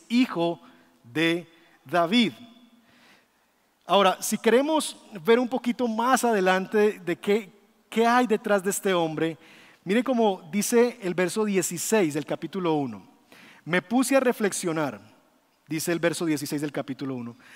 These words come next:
"Aquí me tienen, engrandecido y con más sabiduría que todos mis antecesores en Jerusalén, y habiendo experimentado abundante sabiduría y conocimiento".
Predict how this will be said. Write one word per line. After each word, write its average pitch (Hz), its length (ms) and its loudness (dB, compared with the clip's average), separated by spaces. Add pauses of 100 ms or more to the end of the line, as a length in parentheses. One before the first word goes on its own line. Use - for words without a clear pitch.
"Aquí 175 260 -4
me 180 120 0
tienen, 170 500 0 (340)
engrandecido 175 960 2
y 247 40 -2
con 208 200 -2
más 208 160 2
sabiduría 214 520 2
que 202 120 -4
todos 202 260 -2
mis 208 120 -2
antecesores 170 720 -4
en 175 100 -4
Jerusalén, 165 540 -2 (340)
y 185 100 0
habiendo 220 400 2
experimentado 208 840 2
abundante 202 600 0
sabiduría 180 500 0
y 180 60 0
conocimiento". 143 680 -6